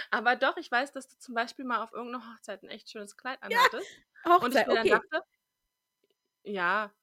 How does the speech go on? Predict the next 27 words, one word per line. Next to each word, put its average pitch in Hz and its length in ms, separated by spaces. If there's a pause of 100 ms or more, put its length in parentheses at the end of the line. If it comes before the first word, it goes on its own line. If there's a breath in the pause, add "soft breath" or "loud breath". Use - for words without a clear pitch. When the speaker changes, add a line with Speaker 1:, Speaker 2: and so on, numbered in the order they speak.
(140)
Speaker 1:
na 202 140
gut, 277 400
aber 196 180
ich 202 100
dachte 208 220
mir 233 160
halt: 220 120
"Das 233 120
sieht 247 180
so 294 180
süß 294 420
aus. 190 500 (200)
Warum 208 300
trägst - 300
du 277 60
nicht - 180
öfter 226 240
Kleider?" 262 440 (300 loud breath)
Aber 226 160
ja, 277 260
ich 208 120
glaube, 214 220
ich 233 100
hab 226 140
dich - 140
jetzt 220 220 (720)
während 240 440